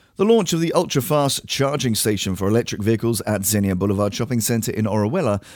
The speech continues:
has been highlighted by the Regional Ministry of Energy as one of the charging stations for electric vehicles with the largest number of ultra-fast chargers in the Valencian community. The unit has a subsidy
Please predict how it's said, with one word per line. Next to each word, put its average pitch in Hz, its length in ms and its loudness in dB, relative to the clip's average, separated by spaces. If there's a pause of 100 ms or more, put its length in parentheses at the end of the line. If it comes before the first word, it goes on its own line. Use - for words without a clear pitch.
(100)
has 165 220 0
been 165 160 0
highlighted 110 640 2
by 101 160 0
the 95 120 -2
Regional 120 440 0
Ministry 107 480 0
of 95 260 -4
Energy 92 460 -2
as 104 180 0
one 113 160 0
of 104 120 -4
the 90 60 -6
charging 131 400 -4
stations 123 520 -2 (240)
for 131 200 2
electric 113 460 0
vehicles 131 560 -2
with 98 140 -2
the 98 100 -2
largest 120 480 0
number 113 240 2
of 87 220 -6
ultra-fast 101 680 -4
chargers 123 500 0 (240)
in 151 140 2
the 185 80 2
Valencian 95 480 0
community. 110 600 0 (960)
The 104 100 2
unit 131 320 4
has 110 300 2
a 104 140 2
subsidy 110 600 0